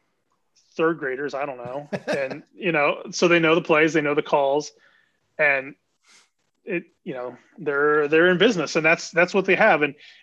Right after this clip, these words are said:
Speaker 1: I was talking to a guy, um, that runs the Maryville paper, who I've known forever, and he, his son plays for him, and he's like, Yeah, you know, we're feeling good about the J V team because it's basically, you know,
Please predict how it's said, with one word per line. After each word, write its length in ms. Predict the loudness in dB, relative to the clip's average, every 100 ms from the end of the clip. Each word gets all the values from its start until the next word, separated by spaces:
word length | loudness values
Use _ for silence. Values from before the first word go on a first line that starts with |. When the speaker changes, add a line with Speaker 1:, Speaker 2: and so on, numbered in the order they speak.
| -2
Speaker 1:
I 80 | -2
was 120 | 0
talking 280 | 0 0 0
to 60 |
a 60 | 0
guy, 440 | 0 -2 -2 -2
um, 400 | -4 -6 -8 -10 -18 _ _ -14
that 100 | -10
runs 220 | -10 -10
the 80 | -4
Maryville 380 | 0 2 2
paper, 340 | 0 -4 -4 -4
who 120 | -4
I've 160 | -6 -10
known 180 | -14 -12
forever, 420 | -8 -6 -6 -6
and 80 | -4
he, 180 | -4 -4
his 140 | -8
son 180 | -6 -6
plays 220 | -6 -8 -8
for 100 | -10
him, 60 |
and 60 | -8
he's 120 | -8
like, 140 | -6
Yeah, 140 | -2 -2
you 160 | -4
know, 260 | -10 -12 -14 _ _ _ -20
we're 80 | -6
feeling 220 | -4 0
good 160 | 2 2
about 160 | 0
the 60 | -2
J 200 | -2 0
V 160 | -2
team 360 | -2 0 0 0
because 280 | 0 -2 -2
it's 140 | -6
basically, 600 | -8 -8 -10 -6 -6 -6
you 120 | -10
know, 240 | -14 -14